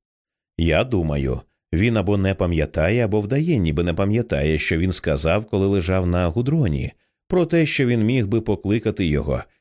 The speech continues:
якби захотів, що він міг би покликати довгого хлопця, якби я захотіла його позбутися.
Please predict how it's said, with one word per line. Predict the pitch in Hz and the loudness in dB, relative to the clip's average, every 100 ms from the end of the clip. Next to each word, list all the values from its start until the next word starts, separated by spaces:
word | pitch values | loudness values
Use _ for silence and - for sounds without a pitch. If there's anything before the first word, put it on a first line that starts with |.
| _ | _
якби | - 151 110 113 | 0 0 2 0
захотів, | 95 92 101 - 104 64 | 0 0 -2 -2 -4 -2
що | 85 | 0
він | 90 104 | 2 2
міг | 104 104 | 2 0
би | 107 | 0
покликати | 104 95 117 135 110 120 | -2 0 -2 -2 -2 -2
довгого | 95 107 104 95 95 104 | 0 0 0 0 0 -2
хлопця, | - 156 123 - - 64 - _ - | -2 0 0 -2 -6 -6 -10 _ -4
якби | 175 147 101 120 | 0 0 2 2
я | 104 95 | 2 2
захотіла | 85 85 76 101 92 | 0 -2 -2 0 2
його | 87 78 98 | 2 2 0
позбутися. | - 110 113 160 117 69 - - | 0 -2 0 0 0 -2 -2 -6